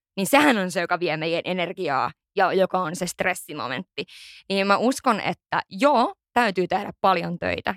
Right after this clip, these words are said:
jotta pystyy saavuttamaan unelmia, mutta on erilaisia niin kuin tapoja tehdä sitä. On joko se, joka johtaa jossakin kohtaa siihen, että kaikki pysähtyy,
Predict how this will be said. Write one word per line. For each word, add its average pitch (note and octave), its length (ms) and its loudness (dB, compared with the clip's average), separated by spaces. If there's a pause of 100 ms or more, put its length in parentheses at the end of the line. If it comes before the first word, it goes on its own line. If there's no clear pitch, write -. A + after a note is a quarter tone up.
jotta F#3+ 220 -6
pystyy F#3 380 -8
saavuttamaan F#3 760 0
unelmia, G3 540 4 (320)
mutta G3+ 320 0
on G3+ 240 2
erilaisia F3 840 2 (280)
niin E3+ 160 -8
kuin E3 260 -6
tapoja C3+ 420 0
tehdä - 320 -12
sitä. - 280 -10 (440)
On A#3 140 4
joko F#3 220 2
se, A#3+ 280 0 (100)
joka G3 160 0
johtaa F3+ 400 -2
jossakin F3+ 360 -4
kohtaa F3 340 -2
siihen, F#3 320 -4
että F3 280 -2 (260)
kaikki F#3 440 0
pysähtyy, C4 540 -4